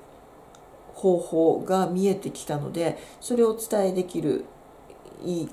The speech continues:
環境になってきているのと、あと、よりそのホームページ系ですね、えっと、そういったメディアを強化していく予定ですので、例えばホームページ作成業者さんにもホームページ頼むとですね、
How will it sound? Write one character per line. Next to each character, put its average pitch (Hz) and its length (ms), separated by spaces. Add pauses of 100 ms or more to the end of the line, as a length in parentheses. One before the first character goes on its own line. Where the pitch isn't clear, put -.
(140)
環 156 220
境 156 180
に 156 100
な 151 120
っ - 20
て 151 140
き - 100
て 151 120
い 147 60
る 147 100
の 170 80 (120)
と、 190 320 (420)
あ 262 120
と、 214 160
よ 202 120
り 240 120
そ 254 120
の 240 120
ホ 240 340
ー - 20
ム 285 60
ペ 285 80
ー 269 60
ジ 262 120
系 254 200
で 269 100
す - 100
ね、 156 240 (360)
え 160 60
っ - 20
と、 - 100
そ 196 140
う - 20
い 165 60
っ 147 40
た - 140
メ 190 140
デ 202 120
ィ 226 120
ア 214 180
を 269 320
強 240 160
化 180 160
し - 100
て 165 120
い 151 80
く - 260
予 160 140
定 180 240
で 185 100
す - 140
の - 160
で、 185 280 (640)
例 349 80
え 339 40
ば 277 100
ホ 240 140
ー - 20
ム 240 60
ペ 262 60
ー 254 40
ジ 262 80
作 202 240
成 202 180
業 240 160
者 208 140
さ 190 120
ん 170 60
に 165 80
も 165 120
ホ 190 80
ー 180 40
ム 180 60
ペ 202 80
ー 196 60
ジ - 120
頼 170 140
む 170 180
と - 120
で - 100
す - 120
ね、 147 220